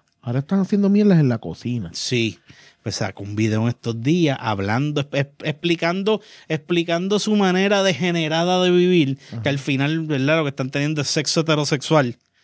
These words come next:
Speaker 1: Exacto, al final es como
Speaker 2: <laughs> Porque
Speaker 1: que,
Speaker 2: como
Speaker 1: ¿para qué
Speaker 2: que
Speaker 1: ustedes se separaron tanto para comerse normal?
Speaker 2: ¿Verdad,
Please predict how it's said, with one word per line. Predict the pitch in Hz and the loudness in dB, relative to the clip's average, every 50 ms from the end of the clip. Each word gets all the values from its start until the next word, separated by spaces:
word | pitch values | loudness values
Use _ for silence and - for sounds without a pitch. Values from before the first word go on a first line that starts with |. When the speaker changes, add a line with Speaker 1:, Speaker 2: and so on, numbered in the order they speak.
| _ - | _ -10
Speaker 1:
Exacto, | 117 113 - - - 135 170 196 - - 226 180 170 | -10 -10 -6 -2 0 2 2 2 2 0 0 0 2
al | 165 156 160 | 0 0 0
final | - 151 151 175 208 | 0 2 2 4 4
es | 240 233 | 4 4
como | - 247 - | 4 4 4
Speaker 2:
<laughs> | 285 | 4
Porque | 240 160 180 180 170 160 139 123 | 4 4 4 4 4 4 2 0
Speaker 1:
que, | - - | -6 -6
Speaker 2:
como | 330 339 302 | -2 0 2
Speaker 1:
¿para | 262 165 | 2 2
qué | 165 | 2
Speaker 2:
que | - | 2
Speaker 1:
ustedes | 190 214 262 240 | 2 2 2 4
se | 277 269 | 4 4
separaron | - 294 262 254 247 254 247 240 226 | 4 6 6 6 6 4 2 0 0
tanto | - 247 240 240 208 254 226 | 0 0 0 2 2 2 2
para | 208 220 190 | 2 2 2
comerse | 208 202 196 208 208 - - 214 | 2 4 4 4 2 4 2 4
normal? | 202 196 180 175 165 147 120 117 110 101 98 - - - - _ _ - - - _ _ _ _ - | 4 6 6 6 4 4 2 0 -4 -6 -8 -12 -18 -20 -20 _ _ -20 -20 -20 _ _ _ _ -12
Speaker 2:
¿Verdad, | 139 143 110 - - - | -12 -10 -8 -8 -8 -8